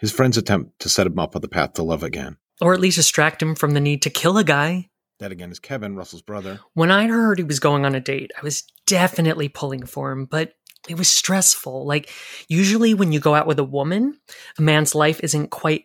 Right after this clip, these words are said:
Speaker 2: literally on the line.
Speaker 1: You thought if this went well, it might change his mind about seeking revenge?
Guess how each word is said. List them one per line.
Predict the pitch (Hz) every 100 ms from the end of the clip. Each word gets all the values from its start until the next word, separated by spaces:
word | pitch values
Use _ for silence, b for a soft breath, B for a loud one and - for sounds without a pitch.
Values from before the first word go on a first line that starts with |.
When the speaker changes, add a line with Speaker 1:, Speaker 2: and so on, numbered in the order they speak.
| -
Speaker 2:
literally | 147 156 185 214 233 185 151 147
on | 143 147
the |
line. | 156 151 143 - 143
Speaker 1:
You | - 117
thought | 123 104
if | 113 -
this | 117 -
went | 104 98
well, | 104 110
it | 117
might | 95 92 _
change | - 117 107
his | 101
mind | 92 92 127
about | 127 104
seeking | - 113 120
revenge? | 101 95 127 190 190